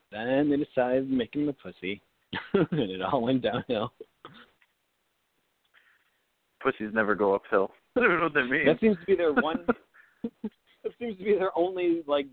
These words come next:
Speaker 1: maneuver. Like, "We don't know what to do with this character. Let's let, make him a pacifist."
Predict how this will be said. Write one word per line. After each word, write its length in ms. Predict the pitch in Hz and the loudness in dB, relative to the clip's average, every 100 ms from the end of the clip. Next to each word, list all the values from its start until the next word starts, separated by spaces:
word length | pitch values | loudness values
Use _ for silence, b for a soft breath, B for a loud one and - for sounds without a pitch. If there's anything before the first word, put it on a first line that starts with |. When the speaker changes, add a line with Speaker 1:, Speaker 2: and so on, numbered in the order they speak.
| 127 | -8
Speaker 1:
maneuver. 460 | 139 151 160 120 110 | -2 2 2 2 -4
Like, 140 | 107 107 | -6 -8
"We 140 | 147 | -6
don't 120 | 226 196 | -6 -4
know 60 | |
what 140 | 196 - | -6 -8
to 60 | |
do 100 | 175 | -16
with 80 | 185 | -14
this 80 | 175 | -2
character. 280 | 214 220 104 | 0 0 -4
Let's 140 | 139 165 277 | -8 -8 -4
let, 240 | 123 175 _ 254 | -2 -2 _ -10
make 220 | 143 156 | -6 -6
him 120 | 165 | -4
a 80 | 160 | -6
pacifist." 680 | - 151 123 - 101 104 - | 0 2 2 0 -10 -10 -10